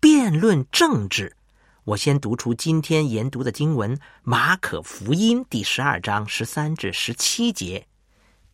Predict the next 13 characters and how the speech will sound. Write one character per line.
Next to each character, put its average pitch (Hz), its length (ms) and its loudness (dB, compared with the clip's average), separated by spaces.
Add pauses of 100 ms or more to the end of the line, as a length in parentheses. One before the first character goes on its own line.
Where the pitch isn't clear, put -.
(120)
后 - 320 2
来， 87 240 -8 (440)
他 247 160 0
们 247 160 0
打 165 240 -4
发 143 280 4 (200)
几 104 420 -4
个 156 220 2
法 98 420 -2
利 269 220 2
赛 247 300 -2
人 110 340 -4 (240)
和 110 340 -4